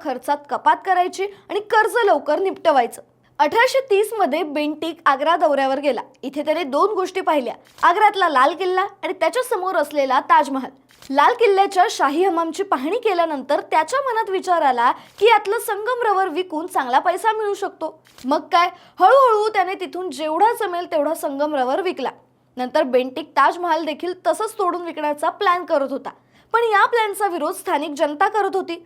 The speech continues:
आणि काही ब्रिटिश अधिकारी सुद्धा करत होते. असंही त्यांनी आधी लाल किल्ल्यातील विकलेल्या संगमरवराला हवा तसा भाव मिळाला नव्हता, तरी सुद्धा ब्रिटिशांनी ताजमहाल विकण्यासाठी काढला होता. त्यासाठी बोली सुद्धा लावली गेली होती. अठराशे एकतीस मध्ये वृंदावनच्या सेठ लक्ष्मीचंद जैन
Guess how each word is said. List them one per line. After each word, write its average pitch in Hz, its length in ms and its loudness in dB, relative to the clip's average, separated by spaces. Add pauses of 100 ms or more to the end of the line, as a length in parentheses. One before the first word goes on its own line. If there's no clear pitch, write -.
(120)
आणि 294 120 -6
काही 302 220 0
ब्रिटिश 262 400 -6
अधिकारी 285 360 -2
सुद्धा 277 340 -4
करत 320 300 0
होते. 190 200 -8 (440)
असंही 508 300 4
त्यांनी 466 240 0
आधी 403 260 2
लाल 359 180 4
किल्ल्यातील 320 480 -2
विकलेल्या 294 440 -2
संगमरवराला 269 800 0
हवा 247 320 -2
तसा 277 180 -4
भाव 294 180 0
मिळाला 330 360 2
नव्हता, 370 320 0 (480)
तरी 494 200 6
सुद्धा 339 320 4
ब्रिटिशांनी 285 560 -6
ताजमहाल 320 580 0
विकण्यासाठी 285 580 -6
काढला 311 320 4
होता. 240 200 0 (380)
त्यासाठी 277 480 0
बोली 320 360 -2
सुद्धा 381 280 4
लावली 311 280 2
गेली 277 200 -4
होती. - 260 -12 (480)
अठराशे 523 440 4
एकतीस 466 300 -2
मध्ये 392 240 -2
वृंदावनच्या 330 720 -2
सेठ 320 340 -4
लक्ष्मीचंद 311 720 -6
जैन 277 200 0